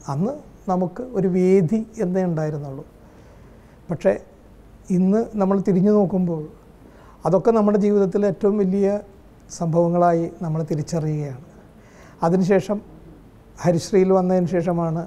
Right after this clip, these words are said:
ഹരി നിർമ്മിച്ച, സത്യൻ അന്തിക്കാട് സംവിധാനം ചെയ്ത പപ്പൻ പ്രിയപ്പെട്ട പപ്പൻ്റെ തിരക്കഥ ഞാനും ലാലും കൂടി എഴുതുമ്പോൾ അതിലാണ് അശോകൻ ആദ്യമായി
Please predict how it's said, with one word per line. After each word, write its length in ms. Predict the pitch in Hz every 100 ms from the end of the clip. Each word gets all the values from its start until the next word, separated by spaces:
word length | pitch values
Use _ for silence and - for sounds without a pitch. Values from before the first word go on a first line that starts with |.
| -
ഹരി 200 | 185 175 180
നിർമ്മിച്ച, 340 | 185 165 165 160 180
സത്യൻ 220 | 170 180
അന്തിക്കാട് 440 | 180 170 175 170 165
സംവിധാനം 400 | 175 165 165 165 165
ചെയ്ത 140 | 156 160
പപ്പൻ 260 | 165 - 180 180
പ്രിയപ്പെട്ട 360 | 180 175 175 165 165
പപ്പൻ്റെ 360 | 156 170 156 160
തിരക്കഥ 360 | 170 160 160 156 156 - - - - 175
ഞാനും 220 | 156 165
ലാലും 260 | 165 165 160
കൂടി 140 | 160 165
എഴുതുമ്പോൾ 380 | 156 165 151 160 160
അതിലാണ് 460 | 160 202 185 175 233 - - - - - - - - 160
അശോകൻ 340 | - 180 175 170
ആദ്യമായി 540 | 165 143 175 170 165